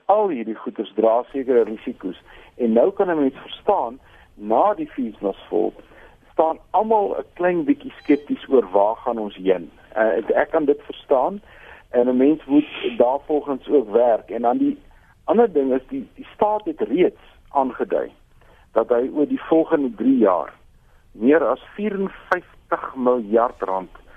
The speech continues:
gaan bydra tot die N S Fas, ehm, beursleningsskema. En die bedoeling van N S Fas was dat hulle help vir jou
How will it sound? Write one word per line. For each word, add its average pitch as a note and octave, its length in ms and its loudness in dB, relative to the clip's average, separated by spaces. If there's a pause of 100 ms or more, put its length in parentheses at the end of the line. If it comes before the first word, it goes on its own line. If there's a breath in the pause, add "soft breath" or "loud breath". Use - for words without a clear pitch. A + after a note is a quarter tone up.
(200 loud breath)
gaan B2 280 -2
bydra A#2+ 600 2
tot A#2+ 160 -4
die A#2+ 260 -4
N A#2 160 2
S - 160 -18
Fas, A#2 200 -2 (320)
ehm, G#2+ 240 -8
beursleningsskema. A2 1600 -2 (480 loud breath)
En C3 120 0
die C#4+ 80 6
bedoeling G#3 640 2
van C#3+ 260 -2
N A#2+ 300 -4
S - 120 -18
Fas - 240 -2 (640 soft breath)
was A#2 280 2
dat A2+ 200 2 (100)
hulle G2+ 280 0
help A2 340 4
vir E3 140 -6
jou B2 400 2